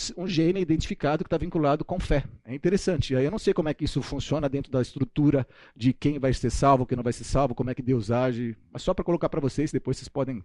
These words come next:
dar uma estudadinha um pouco melhor, tá? Universalismo, então,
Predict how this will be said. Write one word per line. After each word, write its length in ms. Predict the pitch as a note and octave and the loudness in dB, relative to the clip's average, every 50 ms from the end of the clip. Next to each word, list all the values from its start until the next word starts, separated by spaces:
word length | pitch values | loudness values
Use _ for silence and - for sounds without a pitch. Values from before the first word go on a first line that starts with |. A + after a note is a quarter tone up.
| - - - _ _ _ | -14 -20 -20 _ _ _
dar 120 | B2 C3+ | -6 -4
uma 80 | C3 B2+ | -4 -4
estudadinha 420 | B2 - C3+ C#3 C3+ A#2 A#2+ B2 | -6 -4 -2 -2 -2 0 -2 -2
um 20 | A2+ | -2
pouco 220 | - C3 - - | -2 -4 -6 -4
melhor, 260 | B2+ B2+ A2+ F#2 F2+ - - _ _ | -2 -2 -2 -2 -4 -8 -12 _ _
tá? 160 | - E3 F3 - - _ _ _ _ _ _ _ _ _ _ _ _ _ _ _ _ _ _ _ _ _ _ _ _ _ | -2 -2 -2 -2 -8 _ _ _ _ _ _ _ _ _ _ _ _ _ _ _ _ _ _ _ _ _ _ _ _ _
Universalismo, 720 | - D3+ D#3+ C#3+ D#3 D3 - D3+ C#3 C#3 D3+ C#3 C3 C3+ | -6 -4 -2 0 0 -2 0 -2 0 0 0 0 -2 -4
então, 340 | B2 - C3+ C#3+ D#3 D#3 | -2 -2 -2 -2 -2 -4